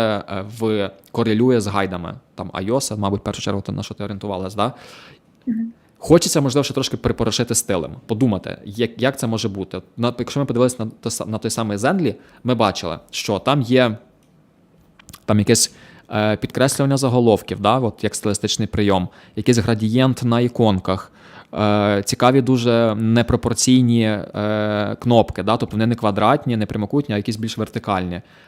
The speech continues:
Speaker 1: Теж цікаво. Може, ти ще подумаєш стосовно того, як це розвинути в якусь історію більш,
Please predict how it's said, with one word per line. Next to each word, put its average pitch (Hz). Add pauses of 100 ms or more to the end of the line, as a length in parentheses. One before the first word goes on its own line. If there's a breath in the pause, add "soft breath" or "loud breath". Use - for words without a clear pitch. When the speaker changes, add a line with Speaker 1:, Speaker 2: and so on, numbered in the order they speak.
(100)
Speaker 1:
Теж 135
цікаво. 90 (580 soft breath)
Може, 135
ти 139
ще 135
подумаєш 127
стосовно 120
того, 139
як 123
це 120
розвинути 117
в 107
якусь 110
історію 117
більш, 110